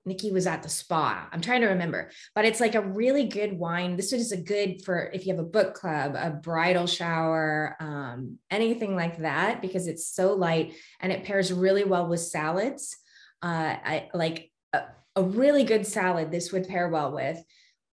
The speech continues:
Super simple. You just wanna take some arugula,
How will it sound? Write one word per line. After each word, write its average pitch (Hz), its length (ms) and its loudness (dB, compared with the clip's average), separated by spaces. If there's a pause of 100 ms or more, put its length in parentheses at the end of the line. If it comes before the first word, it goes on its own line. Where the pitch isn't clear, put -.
(120)
Super 247 420 0
simple. 165 580 0 (140)
You 165 80 -6
just 165 120 -4
wanna 175 120 -2
take 170 220 -4
some 165 160 -6
arugula, 214 840 2